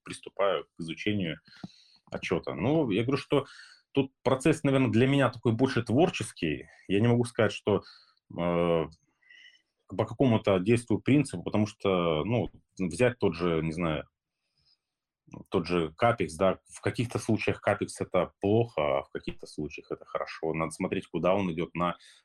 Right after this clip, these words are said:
э, поддержание текущего бизнеса или на расширение. Э, поэтому к каждой компании я стараюсь подходить индивидуально.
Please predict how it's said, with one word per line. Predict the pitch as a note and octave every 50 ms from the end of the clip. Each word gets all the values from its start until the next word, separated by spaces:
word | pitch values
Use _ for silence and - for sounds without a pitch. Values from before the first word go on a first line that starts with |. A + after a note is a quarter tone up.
| _ _
э, | - E2+ E2+ E2 D#2+ D#2+ D#2 D#2 D#2 D#2 - _
поддержание | - G#2 F#2 G#2+ F#2+ - A2 G#2+ G#2 G2+
текущего | F#2+ - - - A#2+ A#2+ - - F#2 F2+ E2+
бизнеса | D#2+ E2+ E2 E2+ D#2 D#2 - - D#2
или | D2+ D#2 D2+ D#2
на | D#2 D#2 D2+
расширение. | D2+ D#2 - - F2 E2 F#2 G2 G2+ F#2 F2 E2 D2 D#2+ - _ _ _ _ _ _ _ _ _ _ _ _ _ _ _ _ _ - - -
Э, | D2+ D2+ D2+ D2+ D2+ D2 C#2+ C#2 - _
поэтому | F2 F#2 F#2+ - A2 A2 A2+ A2 G#2+ G2 F2+ E2+ D#2+
к | -
каждой | - B2+ B2+ A#2+ A#2 A#2
компании | - - G2+ G2+ - C#3 D3 B2+ G2 E2+
я | F#2 F#2+
стараюсь | - - - F2+ F#2+ G2 F#2 - -
подходить | - F2 - - F2+ F2+ F#2 F2 -
индивидуально. | F#2 E2 D#2+ F2+ G2 G#2+ G2 F2+ D#2+